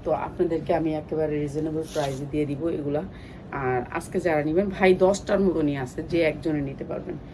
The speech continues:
আমি দশজনের কাছে বিক্রি করতে চাই না, একজন নিলেই যথেষ্ট, ইয়ানাফ। এটা হচ্ছে হাতাটা, হাতাটা আলাদা থাকবে, প্রত্যেকটা জামার হাতা আলাদা আমাদের বাটিকেরও। আর এই যে দেখেন, এগুলো হচ্ছে কি আপনার উন্নাগুলা কত চওড়া, উন্নাগুলা কিন্তু একেবারে নরমাল উন্না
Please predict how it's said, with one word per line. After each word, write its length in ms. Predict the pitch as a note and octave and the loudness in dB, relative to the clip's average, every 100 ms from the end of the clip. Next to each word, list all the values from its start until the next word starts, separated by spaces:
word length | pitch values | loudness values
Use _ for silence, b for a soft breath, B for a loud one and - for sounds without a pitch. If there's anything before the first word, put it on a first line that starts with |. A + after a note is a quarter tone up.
| B B | B B
আমি 120 | F#3+ F#3 | 0 4
দশজনের 360 | E3+ D#3+ E3+ E3 | 4 4 0 0
কাছে 140 | D#3+ - | -4 -6
বিক্রি 160 | D#3 D#3 E3 | -6 -2 -2
করতে 160 | - - | -4 -2
চাই 120 | D3+ | 0
না, 60 | E3 - | 0 -2
একজন 200 | D#3+ D#3+ D#3+ | -2 0 2
নিলেই 220 | D3 D3 C#3+ | 2 0 -2
যথেষ্ট, 320 | - B2+ - F3+ E3 | -4 -8 -10 -4 0
ইয়ানাফ। 320 | D#3+ D3 C3+ - - E3 | 2 0 -2 -8 -8 -4
এটা 100 | E3 | -2
হচ্ছে 160 | D#3 E3 - | -4 -8 -8
হাতাটা, 340 | - D3 E3 - B B B - | -6 -4 -4 -4 B B B -2
হাতাটা 260 | E3 E3+ D#3 | 0 2 2
আলাদা 180 | D3 C#3+ | 2 0
থাকবে, 180 | D3+ D3 - | 0 -2 0
প্রত্যেকটা 460 | A3+ - B3+ - G3 | -2 -2 -2 2 4
জামার 240 | F#3+ E3+ D#3+ | 6 6 2
হাতা 200 | E3+ D#3+ D#3 | -4 0 0
আলাদা 200 | C#3+ C#3 | 2 0
আমাদের 240 | C3+ B2 A#2 - B B - | -2 -4 -4 -6 B B -4
বাটিকেরও। 460 | D#3 - D3+ - - - B B - | -2 -2 -6 -6 -6 -10 B B -4
আর 80 | C#3 - F3 | -4 0 0
এই 60 | D#3 | 0
যে 60 | C#3+ | -2
দেখেন, 220 | C3 B2+ C3 E3+ | -2 -4 -6 -2
এগুলো 240 | D#3+ E3 F3 D#3+ | 0 2 0 0
হচ্ছে 220 | - G3 | -4 -2
কি 60 | F3+ F3 | -2 -2
আপনার 180 | - - F3+ | -2 -2 -2
উন্নাগুলা 400 | D3 C3 C3 C3 D3+ | 0 0 -2 -4 -4
কত 140 | C#3+ - - | -6 -2 2
চওড়া, 320 | D3+ B2 B2+ - - B B - F#3+ | 2 2 -4 -10 -14 B B -4 4
উন্নাগুলা 360 | F#3 F3 F#3 G3 G3+ | 6 8 6 4 2
কিন্তু 200 | F#3+ - - | -2 0 0
একেবারে 280 | - F3+ F3 F3 | 0 0 2 4
নরমাল 360 | D#3+ E3 F3+ G3 F#3+ | 4 4 4 4 4
উন্না 240 | F#3 E3+ | 2 2